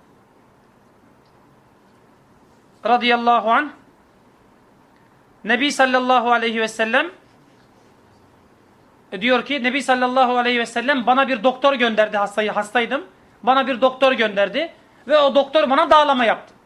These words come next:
Yani Peygamber Efendimiz aleyhissalatu vesselam buradaki bu yasaklamasının haram ifade etmediğini bu ve benzeri hadislerden anlıyoruz.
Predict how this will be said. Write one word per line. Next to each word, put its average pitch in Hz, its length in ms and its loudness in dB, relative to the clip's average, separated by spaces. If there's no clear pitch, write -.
Yani 233 240 0
Peygamber 269 420 2
Efendimiz 277 400 -2
aleyhissalatu 285 560 2
vesselam 277 460 0
buradaki 208 420 0
bu 302 60 -4
yasaklamasının 247 840 0
haram 311 380 4
ifade 269 400 2
etmediğini 254 680 -2
bu 330 180 4
ve 320 120 4
benzeri 320 320 4
hadislerden 277 460 2
anlıyoruz. 196 360 -8